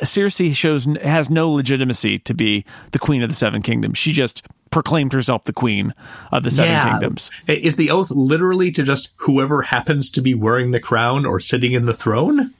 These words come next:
Speaker 1: Yeah, exactly. So I feel like what they're setting up here is really this question, which is who will be loyal to the Lannisters? And I, I'm not sure I buy it either. Like,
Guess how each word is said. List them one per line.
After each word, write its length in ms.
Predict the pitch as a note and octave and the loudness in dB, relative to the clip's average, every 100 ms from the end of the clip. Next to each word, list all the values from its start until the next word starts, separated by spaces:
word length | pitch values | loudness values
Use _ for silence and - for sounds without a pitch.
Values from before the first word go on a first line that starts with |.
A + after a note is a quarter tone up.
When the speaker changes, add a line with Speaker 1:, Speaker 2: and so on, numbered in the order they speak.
| _ | _
Speaker 1:
Yeah, 280 | D3+ D3 C3 | 0 2 0
exactly. 680 | F3 C#3+ D#3 D#3 D3 A2 - - D#3 | -2 0 0 0 -2 -2 -4 -10 -2
So 80 | F#3+ | 0
I 140 | F3+ | 0
feel 240 | E3+ C4 D4 | 0 0 2
like 220 | F#3+ - | 0 2
what 160 | E3+ | 0
they're 100 | D#3+ | 0
setting 320 | C#3 F3 D#3 D3 | 0 0 0 0
up 160 | F3+ | 0
here 220 | D#3+ C3+ | 0 0
is 100 | B2+ | 0
really 300 | B2 C#3 B2+ | 2 2 2
this 200 | A#2+ A#2+ | 2 0
question, 640 | - - A3+ - B2+ F#2 A2+ | -2 0 0 0 -2 0 0
which 220 | B2+ - | 0 2
is 240 | A#2+ A#2 - - | 0 0 -8 -8
who 120 | - G#3+ | 0 2
will 260 | D#3+ E3+ | 2 0
be 160 | D#3 C3+ | 2 0
loyal 600 | B2 B2+ B2+ A2 G#2+ - - - _ | 2 2 2 0 -2 -8 -20 -20 _
to 180 | - D3+ | 0 2
the 100 | C3 | 2
Lannisters? 840 | A#2+ A#2 A2+ G#2 - A2+ - - - - - | 2 2 0 0 -2 -2 -2 -4 -8 -14 -4
And 380 | D#3 D3+ C#3+ C#3 | 0 2 0 -2
I, 160 | - D#3+ _ | -2 -4 _
I'm 400 | - - F#3+ G3+ | -4 0 2 2
not 220 | F#3+ F3+ | 0 0
sure 500 | - - F#3 F3 E3 | -2 0 2 2 0
I 600 | D#3 C#3 C#3+ C#3 C#3+ C3+ B2+ | 2 2 2 2 2 0 -2
buy 340 | C3 C3 B2 | -2 0 2
it 180 | A#2+ A2 | 0 0
either. 460 | A#2 A2 A2 G#2 G2+ | 0 0 0 -2 -2
Like, 600 | A#2+ A#2+ A2 A2 - | 0 2 0 -4 -12